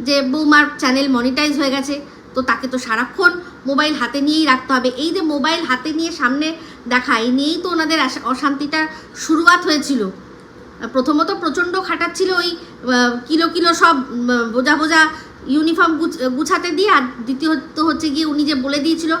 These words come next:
ছেলের কাছে কমপ্লেন করেছিল যে বৌমা খেতে দিচ্ছে, হাতে মোবাইল এরকম নিয়ে এরম এরম করে খেতে দিচ্ছে। ওইটা যে on camera ধরা পড়ে গেছিলো, সে-, সেটার থেকেই টিনের মায়ের প্রচণ্ড, আহ, আত্মসম্মানে লেগেছিল, সেখান থেকেই ঝামেলার সৃষ্টি।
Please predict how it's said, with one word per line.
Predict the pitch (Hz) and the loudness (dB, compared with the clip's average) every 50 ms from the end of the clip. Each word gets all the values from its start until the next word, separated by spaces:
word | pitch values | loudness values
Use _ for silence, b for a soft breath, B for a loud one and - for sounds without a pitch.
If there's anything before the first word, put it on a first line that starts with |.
| 349 B B B B - | -4 B B B B -6
ছেলের | - 302 277 294 294 | -4 -2 0 0 0
কাছে | 294 285 285 311 | -2 -4 -4 -4
কমপ্লেন | 294 269 262 262 254 294 294 294 | -2 0 -2 0 0 -2 -2 -2
করেছিল | 294 302 302 294 294 311 311 320 | 0 -2 -2 -2 -2 -2 -4 -2
যে | 285 277 | -2 -2
বৌমা | 247 254 269 269 277 277 | -2 -2 -2 0 0 0
খেতে | 269 - 285 254 269 285 | 0 -2 -4 -4 -4 -4
দিচ্ছে, | 254 302 285 294 - - 392 440 440 B B B B B - | -4 -4 -4 -6 -4 -4 -4 -4 -4 B B B B B -6
হাতে | 247 247 302 | -6 -2 0
মোবাইল | 294 285 269 269 262 294 294 285 | 0 2 2 2 2 2 0 2
এরকম | 285 285 285 285 302 302 | 2 0 0 0 -2 -2
নিয়ে | 311 302 330 381 392 | -2 0 0 0 0
এরম | 330 285 269 269 | 0 0 0 0
এরম | 277 277 294 285 | 0 0 0 -2
করে | 277 302 294 | -2 -4 -4
খেতে | 294 - 262 254 262 240 | -2 -4 -4 -2 -2 -2
দিচ্ছে। | 240 214 - - - 226 202 B B B B B - | -2 -4 -8 -6 -8 -8 -8 B B B B B -6
ওইটা | 254 294 320 - 349 349 | -2 -2 0 2 2 2
যে | 294 330 330 | 2 0 -2
on | - - 285 294 294 | 0 0 0 0 0
camera | 294 294 294 311 311 | -2 0 0 0 0
ধরা | 285 254 254 247 262 262 269 | -2 -2 0 0 -2 -2 -2
পড়ে | 277 294 | -4 -4
গেছিলো, | 277 294 269 320 311 330 | -4 -4 -4 -4 -4 -4
সে-, | 320 - 294 226 - - - | -4 -4 -6 -6 -6 -8 -10
সেটার | - 269 254 277 302 294 - | -8 -6 -4 -4 -4 -6 -6
থেকেই | 339 330 - 370 403 392 B B B B B - | -10 -8 -4 -4 -4 -6 B B B B B -6
টিনের | - 302 302 320 320 311 | -2 0 0 2 2 2
মায়ের | 294 277 269 277 277 | 4 4 2 2 0
প্রচণ্ড, | - 277 269 269 320 311 311 320 330 330 | -4 -4 -2 0 -2 0 0 0 0 0
আহ, | 359 415 427 - - - - - - - - 220 226 233 - 240 | 0 -2 -4 -6 -10 -18 -20 -20 -20 -12 -6 -4 -2 -2 0 0
আত্মসম্মানে | 254 254 - 285 277 - 311 285 294 294 294 294 294 | -2 -2 -2 -6 -2 -2 -2 0 2 2 2 2 2
লেগেছিল, | 285 262 247 285 277 359 392 427 | 2 0 0 -2 -4 -2 -2 -4
সেখান | - - 262 - 277 254 254 | -2 -4 -4 -4 -2 -2 -2
থেকেই | - 269 - 330 359 320 | -4 -4 -6 -6 -6 -4
ঝামেলার | - 233 220 233 226 240 247 - | -4 -4 -4 -2 -2 -4 -6 -6
সৃষ্টি। | - 208 196 - - 214 202 | -10 -12 -12 -12 -12 -12 -12